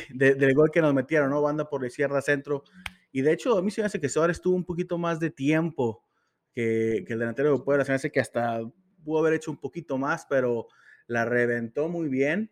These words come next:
este, y, ah, lástima, se, se elevó un poquito más y reventó el, el tercer palo ahí de la, de la portería de Silva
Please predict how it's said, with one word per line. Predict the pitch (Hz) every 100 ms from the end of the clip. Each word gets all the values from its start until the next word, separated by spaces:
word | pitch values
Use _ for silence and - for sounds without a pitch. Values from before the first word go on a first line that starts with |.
| -
este, | 120 113 - 123 117
y, | 120 123 - - _ _ _ -
ah, | 165 156 127 113
lástima, | 131 - 139 131 123 110
se, | - 120 113 - _ _ _ -
se | - 117
elevó | 113 123
un | 151
poquito | 170 170 165 156
más | 139 147 131
y | 117 110 113
reventó | - 113 110 113 113 113 113 110 127 139
el, | 131 117 107 - - _ _ _ -
el | 123 120
tercer | 127 160 160
palo | 156 156
ahí | 151
de | 143
la, | 135 120 110 _
de | 131
la | 123 -
portería | 120 127 131
de | 147
Silva | 123 147 151 170 202